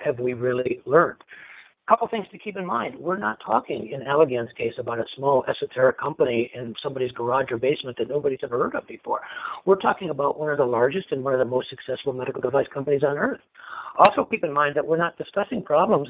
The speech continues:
that have happened years or decades ago. We're talking about problems that are going on right now in our industry.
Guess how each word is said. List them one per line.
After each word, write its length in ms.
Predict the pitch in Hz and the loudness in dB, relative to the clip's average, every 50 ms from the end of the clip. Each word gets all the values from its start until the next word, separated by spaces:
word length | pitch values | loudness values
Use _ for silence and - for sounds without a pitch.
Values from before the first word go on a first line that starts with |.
| 131 | 0
that 80 | 147 151 | 2 4
have 120 | 156 147 | 4 4
happened 360 | 135 101 151 156 160 165 151 | 2 0 0 2 2 2 0
years 280 | 127 127 143 156 160 156 | 2 2 4 4 4 6
or 80 | 165 143 | 4 2
decades 440 | 120 165 185 - - 277 240 - | 4 2 0 0 0 -4 -4 -4
ago. 160 | - 123 113 104 | -2 0 2 2
We're 200 | - 131 170 156 | 2 0 -2 -2
talking 320 | - 220 220 - 226 185 | -4 -6 -6 -4 -6 -4
about 240 | 170 151 143 - - | 0 0 -2 -2 -2
problems 260 | - 151 156 160 156 | -2 -2 -2 -2 0
that 60 | - 156 | -2 0
are 80 | 147 | 2
going 220 | - 151 156 151 147 | 2 2 0 2 0
on 160 | 156 151 127 - _ _ - 120 127 - | -2 -4 -4 -8 _ _ -8 -6 -4 -2
right 160 | 196 240 - - | -2 -4 -4 -6
now 400 | - 214 240 277 254 - 110 - | -6 -4 -4 -4 -4 -6 -8 -8
in 120 | - 151 156 | -6 -4 -2
our 140 | 160 160 - | 0 0 0
industry. 460 | 214 247 294 - - - - - | -2 -4 -6 -8 -10 -10 -12 -12